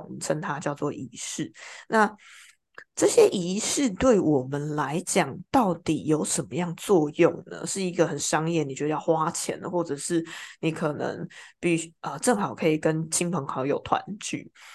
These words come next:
那我们生活里面真的会需要这些仪式吗？在心理学上面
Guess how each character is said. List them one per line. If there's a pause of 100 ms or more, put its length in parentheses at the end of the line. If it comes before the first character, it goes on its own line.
(100)
那
我
们
生
活
里
面
真
的
会
需
要
这
些 (280)
仪
式
吗？ (120)
在
心
理
学
上
面